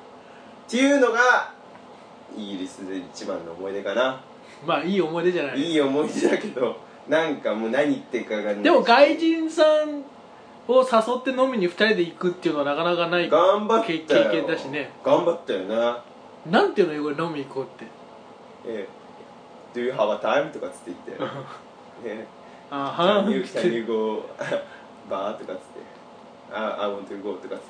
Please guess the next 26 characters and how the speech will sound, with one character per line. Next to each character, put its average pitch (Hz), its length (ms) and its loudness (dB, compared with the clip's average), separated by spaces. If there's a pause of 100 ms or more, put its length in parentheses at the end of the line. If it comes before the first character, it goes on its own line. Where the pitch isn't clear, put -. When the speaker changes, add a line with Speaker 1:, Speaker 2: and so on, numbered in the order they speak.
Speaker 1:
言 - 80 -14
っ - 40 -18
た 98 100 -14
ら、 - 80 -12 (680)
「あ、 208 240 2
オ 143 220 -2
ッ - 20 -16
ケ 139 80 -4
ー」 117 160 -2
と 95 60 -10
か - 60 -12
つ - 20 -10
っ - 20 -8
て - 60 -14 (140)
言 - 80 -18
っ - 20 -18
て。 - 180 -20 (1300)
「ち - 80 -8
ょ - 40 -6
っ - 20 -14
と 101 80 -6
待 101 120 -8
っ - 40 -16
て 95 60 -10
る」 87 120 -10
み 85 60 -16